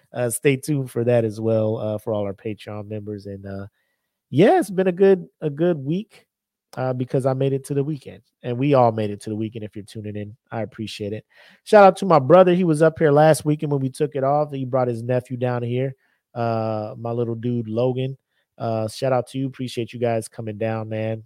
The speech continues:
Um, you know, making it a f-, as, as family an event as Thanksgiving could be, man. So, um, and then I think,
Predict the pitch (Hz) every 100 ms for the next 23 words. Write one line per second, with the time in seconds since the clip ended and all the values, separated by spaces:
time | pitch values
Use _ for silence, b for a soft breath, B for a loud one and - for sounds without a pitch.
0 | _ 120 104 104 101 101 101 101 _ _
1 | _ 110 98 95 107 _ 117 113 107 104
2 | 101 _ _ - 131 143 135 - 190 185
3 | 185 175 160 139 127 135 139 127 120 131
4 | 120 - 123 110 101 104 101 95 95 95
5 | 92 - 95 _ b b b b b -
6 | 113 113 113 113 113 113 _ _ - 113
7 | 117 123 160 180 151 143 185 208 220 -
8 | _ _ - 123 _ 156 151 151 - -